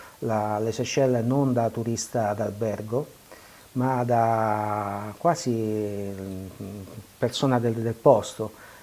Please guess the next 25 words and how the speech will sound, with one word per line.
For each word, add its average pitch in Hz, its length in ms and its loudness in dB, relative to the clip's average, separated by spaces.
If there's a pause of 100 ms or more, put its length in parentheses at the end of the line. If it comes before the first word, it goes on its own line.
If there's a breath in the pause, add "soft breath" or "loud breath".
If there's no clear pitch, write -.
(100)
ed 127 180 0
è 127 60 4
stata 113 460 2
bellissima. 110 600 -2
Andavamo, 143 480 6
c-, 135 180 -8
calcola 175 320 6
che 131 80 2
lì 175 120 6
c'è 123 160 0
una, 117 440 -2
una 113 440 -4
variazione 120 440 -2
della 123 120 4
marea 135 360 6
impressionante, 107 800 -4 (360 soft breath)
perché 120 420 0
dal, 120 320 6
arrivi 117 1120 6
la 143 100 8
mattina 165 440 4
che 135 120 2
non 127 120 2
c'è 127 160 2
spiaggia, 113 600 -2